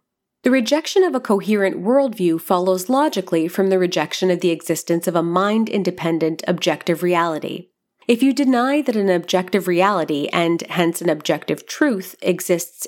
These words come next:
independently of our minds, then there can never be any theories that apply universally.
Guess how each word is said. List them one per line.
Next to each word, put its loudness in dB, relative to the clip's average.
independently 0
of 0
our 2
minds, -2
then 4
there 4
can 0
never 2
be 0
any 0
theories 0
that 0
apply -2
universally. -2